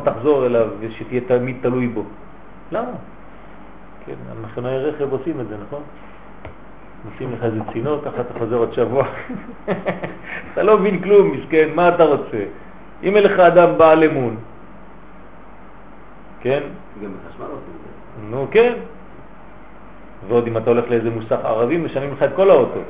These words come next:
Speaker 1: <laughs> משאירים רק את החיצוני. פעם עלה, נכנסתי עם משה שם, לקח אותי לפני עשר שנים, לא ידעתי כלום. הלכתי עם הרכב שלי, מיצובישי שם. חצי שעה החליפו לי הכל, את המצבר, את הכל, לא ראיתי כלום. רק אחרי חמישה חודשים אני פותח, הולך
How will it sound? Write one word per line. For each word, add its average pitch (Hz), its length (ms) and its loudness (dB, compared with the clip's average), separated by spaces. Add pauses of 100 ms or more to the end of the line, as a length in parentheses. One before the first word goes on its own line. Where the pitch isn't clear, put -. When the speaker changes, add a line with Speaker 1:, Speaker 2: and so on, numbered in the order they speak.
(360)
Speaker 1:
<laughs> - 420 2
משאירים 208 320 4
רק 240 180 10
את 208 60 8
החיצוני. 143 580 6 (800)
פעם 196 220 6
עלה, 208 180 8
נכנסתי 190 520 2
עם 160 120 4
משה 139 280 4
שם, 117 240 0
לקח 113 340 4
אותי 123 240 -6
לפני 120 240 -2
עשר 117 180 0
שנים, 110 240 -4
לא 139 60 4
ידעתי 160 440 4
כלום. 190 220 0 (180)
הלכתי 147 260 -4
עם 175 80 2
הרכב 165 360 6
שלי, 117 240 -2
מיצובישי 117 680 -2
שם. 95 160 -4 (1200)
חצי - 280 6
שעה 277 240 12
החליפו 233 360 4
לי 254 80 6
הכל, 262 260 10
את - 120 10
המצבר, 185 720 8
את 185 100 4
הכל, 339 260 8
לא 403 100 12
ראיתי 415 280 12
כלום. 339 280 10
רק 226 260 6
אחרי 214 260 2
חמישה 220 340 6
חודשים 208 500 4
אני 180 140 2
פותח, 180 360 2
הולך 190 180 2